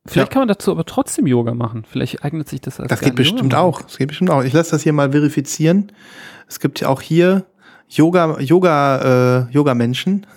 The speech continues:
Speaker 2: <laughs> in diesem Haus.
Speaker 1: Ja.
Speaker 2: Ähm,
Speaker 1: Verheimliche nicht, dass wir beide auch schon mal so eine an-, ein oder andere Yogastunde gemacht haben.
Speaker 2: Ja, das stimmt. Ich freue mich schon auf den Sommer.
Speaker 1: Ja,
Speaker 2: Wenn wir
Speaker 1: ich
Speaker 2: wieder,
Speaker 1: auch.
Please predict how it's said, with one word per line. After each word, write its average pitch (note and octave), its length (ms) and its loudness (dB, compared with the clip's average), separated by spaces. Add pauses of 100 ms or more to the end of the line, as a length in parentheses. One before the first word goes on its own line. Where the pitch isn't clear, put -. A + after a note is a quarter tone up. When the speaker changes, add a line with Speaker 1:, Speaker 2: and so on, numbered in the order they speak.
(180)
Speaker 2:
<laughs> A#3+ 200 0
in G3+ 200 -2
diesem C#3 240 -2
Haus. C#3+ 300 0 (800)
Speaker 1:
Ja. C#3 100 4
Speaker 2:
Ähm, C#3 60 2
Speaker 1:
Verheimliche D#3+ 420 0
nicht, E3+ 340 2
dass D3 200 -4
wir D#3+ 200 2
beide D#3+ 320 2
auch G#3+ 120 -2
schon A#3+ 240 -4
mal A#2 180 0
so A#2 100 -2
eine A2+ 300 -2
an-, A#2 200 -4
ein B2+ 300 -2
oder A#2+ 180 -2
andere A#2+ 180 -4
Yogastunde A#2 720 -4
gemacht G#2+ 400 -8
haben. A2 120 -4
Speaker 2:
Ja, A#2+ 60 2
das D3 120 0
stimmt. D3+ 300 -2
Ich - 100 -4
freue F3+ 140 0
mich D3+ 120 -2
schon B2+ 120 -4
auf C3 100 -6
den C#3+ 160 -2
Sommer. C#3 360 0 (640)
Speaker 1:
Ja, F#3 120 -6
Speaker 2:
Wenn B2 180 2
wir C#3 100 6
Speaker 1:
ich C#3 60 -2
Speaker 2:
wieder, D3 360 2
Speaker 1:
auch. - 40 -10